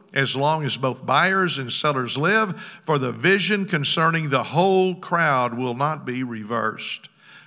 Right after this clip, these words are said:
Because of their sins, not one of them will preserve their life." Do you see this?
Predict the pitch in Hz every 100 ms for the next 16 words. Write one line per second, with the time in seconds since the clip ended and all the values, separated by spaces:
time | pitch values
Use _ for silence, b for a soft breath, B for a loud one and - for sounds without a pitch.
0 | B 139 - 170 135 143 135 120 - 175
1 | 180 185 190 170 - 147 151 147 131 170
2 | 156 127 127 127 127 - 120 117 120 104
3 | 131 127 120 113 - 110 113 104 107 98
4 | 90 - - _ _ _ _ _ _ _
5 | _ _ _ _ _ _ _ _ _ b
6 | b b b _ - 113 107 139 131 135
7 | 135 - -